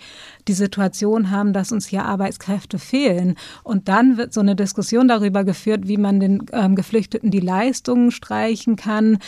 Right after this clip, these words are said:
statt einfach den Menschen sofort zu ermöglichen, hier zu arbeiten, wenn sie das wollen.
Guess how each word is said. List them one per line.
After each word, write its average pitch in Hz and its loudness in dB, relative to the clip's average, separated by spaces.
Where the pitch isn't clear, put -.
statt - 0
einfach 202 0
den 208 2
Menschen 190 2
sofort 226 2
zu - 0
ermöglichen, 190 0
hier 180 0
zu - -8
arbeiten, 208 -2
wenn 180 2
sie 180 -4
das 180 -4
wollen. 175 0